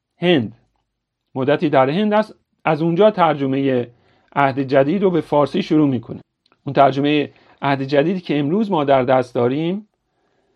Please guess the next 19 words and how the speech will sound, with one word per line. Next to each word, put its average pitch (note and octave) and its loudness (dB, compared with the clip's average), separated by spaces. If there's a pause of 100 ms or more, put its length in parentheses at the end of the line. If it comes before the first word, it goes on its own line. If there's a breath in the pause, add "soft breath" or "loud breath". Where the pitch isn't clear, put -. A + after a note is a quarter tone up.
(400)
نود E3 2
و F3 -2
پنج G#3+ 0
درصدش E3+ 2
کار D3+ 2 (560)
هنری C#3 0
مارتین C3 -2
هست، G2+ -14
فقط C#3+ 0
لغاتش E3 2
رو D3+ 0 (440)
یه C3+ -4
مقدار C3 4
اصلاح A#2+ 2
کردن. G#2+ -10
اون A#2+ -14
ترجمه‌ای B2 -4
که A#2+ -8
کتاب B2+ 0